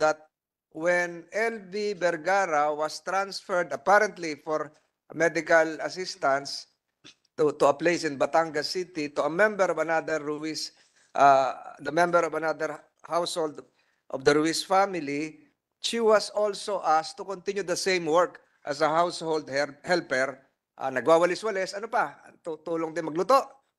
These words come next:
Hindi na kasi bulag na nga siya. So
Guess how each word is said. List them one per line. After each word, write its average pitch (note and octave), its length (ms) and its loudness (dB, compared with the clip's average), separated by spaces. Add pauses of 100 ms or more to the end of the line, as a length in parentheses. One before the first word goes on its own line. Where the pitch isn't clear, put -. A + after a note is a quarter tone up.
(600)
Hindi D#3 160 0
na F#3 160 4
kasi C#3 240 -4
bulag C#3+ 240 -4
na D#3 160 -2
nga D#3 80 2
siya. D3+ 320 -2 (560)
So G#3 400 -2